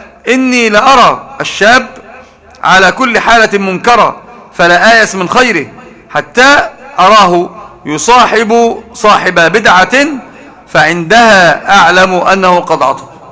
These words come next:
فعندها أعلم أنه قد، قد عطل.'"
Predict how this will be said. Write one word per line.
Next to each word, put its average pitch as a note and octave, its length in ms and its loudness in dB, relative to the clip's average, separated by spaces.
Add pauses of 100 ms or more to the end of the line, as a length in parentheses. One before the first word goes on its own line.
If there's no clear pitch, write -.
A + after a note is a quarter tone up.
(420)
فعندها D3+ 460 -2
أعلم G3+ 440 0 (380)
أنه F3 340 -2
قد، G#3+ 360 -2 (500)
قد E3+ 140 2
عطل.'" F3 300 0